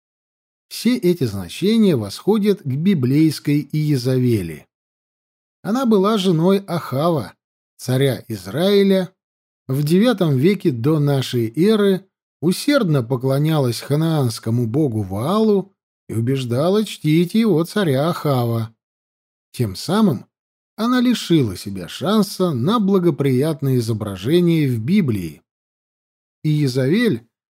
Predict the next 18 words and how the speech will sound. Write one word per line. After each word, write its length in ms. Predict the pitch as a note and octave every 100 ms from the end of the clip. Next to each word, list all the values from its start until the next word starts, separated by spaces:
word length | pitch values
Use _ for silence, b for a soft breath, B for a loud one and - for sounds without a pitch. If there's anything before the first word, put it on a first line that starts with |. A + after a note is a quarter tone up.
| _
была 360 | - C3 A3 A#3+
ключевым 720 | - E3 C#3+ C#3+ C#3+ E3+ E3
закулисным 640 | B2+ A#2 B2 D3+ D3 B2+ A2
персонажем 840 | G#2+ G2 G2 A#2 G3 A3 F#3 F#3
библейского 720 | D3+ D3 F3 A#3+ A3 - F3 C#3
предания, 800 | C3 B2+ G#2+ F3 G#3 G3+ F#3+ F#3+
упоминавшегося 1200 | C#3 A#2 A#2+ A2+ G#2+ D#3+ E3 - D#3 D3+ - C3
в 80 |
предыдущей 840 | - D#3 E3 D3 A#2+ C3 A#2+ - A#2
главе. 600 | A2+ A2+ A2+ G#2 E2 - _ _ _ _ _ _ _ _ _ _
Яхве 640 | - D3+ A3 G#3+ G3 G3
побеждает 720 | E3+ C#3 C#3+ B2+ C3+ B2+ A2+
Ваала 520 | F#2 F#2+ C3+ G#3 G3+ E3
в 80 |
открытом 580 | C#3 - D3 G#3 G3+ F#3
противоборстве, 960 | D3 C#3+ D#3 D#3 D#3 F3 C#3+ - A2 G#2
устроенном 680 | F#2 - C3 G3+ G3 F#3+ F3+
Илией, 720 | D#3+ D#3+ E3+ D#3 A#2 F2